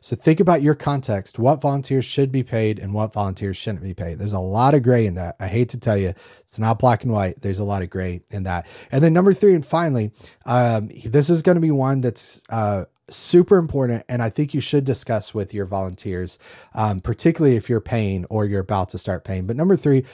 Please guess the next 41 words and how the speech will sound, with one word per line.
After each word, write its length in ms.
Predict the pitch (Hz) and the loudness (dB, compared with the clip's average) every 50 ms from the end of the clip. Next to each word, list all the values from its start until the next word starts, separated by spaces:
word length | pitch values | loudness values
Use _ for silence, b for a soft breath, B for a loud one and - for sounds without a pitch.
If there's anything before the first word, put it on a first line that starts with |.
| B B B B | B B B B
what 220 | - 127 156 196 | 2 4 6 6
is 100 | 208 170 | 6 6
a 80 | 185 165 | 6 4
negative 520 | 139 123 123 131 156 165 190 185 170 156 | 4 4 2 2 2 2 2 0 2 2
result 420 | 160 139 127 135 120 117 117 - - | 0 0 2 2 2 2 0 -2 -4
of 180 | 110 101 - | -8 -8 -8
paying 300 | - - 117 113 117 120 | -8 -6 -2 -2 0 2
our 100 | 120 117 | 0 0
volunteers 680 | 101 113 101 101 101 101 90 - 107 92 92 90 92 - | 2 2 0 0 0 -4 -4 -4 -4 -4 -4 -6 -6 -6
we 80 | 101 95 | -8 -6
should 280 | - - 110 98 95 | -6 -6 -6 -6 -6
look 160 | 95 92 - | -8 -10 -8
out 200 | - 80 80 - | -8 -10 -10 -12
for? 300 | - - - - 101 110 - _ _ _ B B B B B B B B B B | -12 -14 -12 -12 -12 -14 -14 _ _ _ B B B B B B B B B B
What 220 | - 107 123 143 | 0 4 6 6
is 140 | 175 185 151 | 6 6 6
a 80 | 170 147 | 4 2
negative 520 | 127 117 120 123 139 160 185 190 170 156 | 2 2 0 0 0 2 2 2 2 2
result 380 | 165 147 127 135 123 120 123 - | 0 0 2 2 2 2 0 -2
of 160 | 113 107 - | -6 -10 -8
paying 300 | - - 120 117 120 123 | -4 -2 0 0 0 0
our 120 | 123 110 | 0 -2
volunteers 760 | 98 101 104 98 98 95 - - 104 98 92 90 87 - - - | 0 0 -2 -2 -2 -4 -6 -6 -6 -4 -4 -4 -6 -8 -8 -6
we 80 | 101 | -6
should 300 | 92 - - 98 87 90 | -6 -4 -4 -6 -4 -4
look 160 | 98 90 - | -6 -6 -4
out 200 | 95 87 82 82 | -4 -4 -4 -6
for? 340 | - - - 76 85 98 117 _ _ B B B B B B B B - | -8 -12 -12 -12 -10 -12 -12 _ _ B B B B B B B B 0
Um, 440 | 120 117 117 113 110 104 92 - _ - | 2 4 4 4 4 2 0 -2 _ 2
I'll 120 | 131 151 | 4 4
give 180 | 156 175 185 170 | 6 6 6 6
you 80 | 165 | 6
one 160 | 143 147 160 | 4 4 4
as 140 | 165 147 131 | 4 4 4
an 80 | 139 127 | 4 2
example. 520 | 127 113 - 127 127 113 - 95 82 82 - | 2 0 -2 -2 -2 -2 -2 -6 -6 -2 0
They 100 | 123 120 | 0 2
start 360 | 110 - - 143 131 131 131 | 2 2 2 2 2 2 0
to 60 | - | 0
become 360 | - 139 117 - - 113 110 110 | -2 -2 -2 0 -2 -2 0 -2
entitled. 640 | 101 92 - - - 101 90 87 80 87 107 - | -2 -2 -2 -2 -2 -2 -4 -4 -6 -8 -10 -12